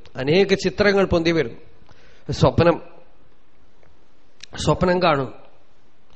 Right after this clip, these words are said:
സ്വപ്നത്തിലും വ്യക്തിബോധമുണ്ട്, അഹങ്കാരമുണ്ട്. ജാഗ്രതത്തിലും അഹങ്കാരമുണ്ട്, സ്വപ്നത്തിലും അഹങ്കാരമുണ്ട്. പക്ഷെ രണ്ടും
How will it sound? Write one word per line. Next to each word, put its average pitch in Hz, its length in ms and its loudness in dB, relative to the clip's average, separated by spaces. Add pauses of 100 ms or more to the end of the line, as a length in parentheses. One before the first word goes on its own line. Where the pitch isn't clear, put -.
(1080)
സ്വപ്നത്തിലും 208 720 4
വ്യക്തിബോധമുണ്ട്, 170 880 4
അഹങ്കാരമുണ്ട്. 170 840 2 (100)
ജാഗ്രതത്തിലും 185 720 4
അഹങ്കാരമുണ്ട്, 175 760 4
സ്വപ്നത്തിലും 180 560 2
അഹങ്കാരമുണ്ട്. 147 720 0 (720)
പക്ഷെ 196 220 2
രണ്ടും 190 500 4